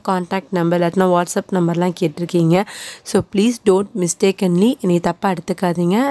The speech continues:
நம்பர்ஸ்லாம் வந்து என்னால கொடுக்க முடியாது. அதுக்கு முன்னாடி என்னால ஒரு ஹெல்ப் பண்ண முடியும் உங்களுக்கு. என்னன்னா, லைவ் சாட் வந்து உங்களுக்கு கூட என்னால வர முடியும். அதுக்கு நீங்க எனக்கு ஒன் சிக்ஸ்டி ருப்பீஸ் அமௌண்ட் பே பண்ற மாதிரி வரும். அது எப்படின்னா, நம்ம சேனலோட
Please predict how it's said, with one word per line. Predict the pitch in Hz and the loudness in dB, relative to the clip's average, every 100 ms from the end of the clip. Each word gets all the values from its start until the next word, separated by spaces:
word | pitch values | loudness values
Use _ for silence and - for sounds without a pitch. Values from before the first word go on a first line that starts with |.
| - | 0
நம்பர்ஸ்லாம் | 180 175 175 185 - 190 | 0 2 2 0 0 -2
வந்து | 180 | 0
என்னால | 190 175 185 | -2 -2 -2
கொடுக்க | 185 170 185 | -2 -2 0
முடியாது. | 170 165 165 160 175 - - - - | 2 4 4 4 2 0 -12 -14 -4
அதுக்கு | 208 202 240 233 | 0 0 -2 -2
முன்னாடி | 233 | 0
என்னால | 262 202 175 190 | -2 -2 -2 0
ஒரு | 185 175 170 | 0 0 -2
ஹெல்ப் | 185 175 | -4 -2
பண்ண | 180 165 | 0 2
முடியும் | 160 160 160 | 4 4 4
உங்களுக்கு. | 165 165 - 208 | 4 2 0 2
என்னன்னா, | 190 208 226 | 2 2 2
லைவ் | 214 180 196 | 2 2 0
சாட் | - 220 185 | 0 -6 -4
வந்து | 175 202 | -4 -2
உங்களுக்கு | 226 175 175 | -2 -2 -2
கூட | 180 185 | 2 2
என்னால | 208 165 185 | 2 0 0
வர | 190 165 | 0 0
முடியும். | 160 160 160 160 - - - - | 0 2 2 2 -2 -12 -10 -2
அதுக்கு | 208 196 - 240 | 0 0 -2 -4
நீங்க | 190 190 | -2 -2
எனக்கு | 180 165 | -4 -2
ஒன் | 180 175 170 | -2 -2 -2
சிக்ஸ்டி | 202 - | -4 0
ருப்பீஸ் | 185 170 208 - 190 | 0 2 -2 -2 0
அமௌண்ட் | 165 175 185 | 2 2 0
பே | - 180 | 0 0
பண்ற | 180 190 180 | 0 0 0
மாதிரி | 175 175 175 | 2 2 2
வரும். | 160 180 196 - - - | 4 2 0 -10 -18 -8
அது | - 180 | -2 0
எப்படின்னா, | 180 180 175 254 240 175 180 269 - | 2 0 0 0 2 2 0 -2 -4
நம்ம | 202 220 240 - | 0 2 0 0
சேனலோட | 185 190 190 175 | 0 2 2 2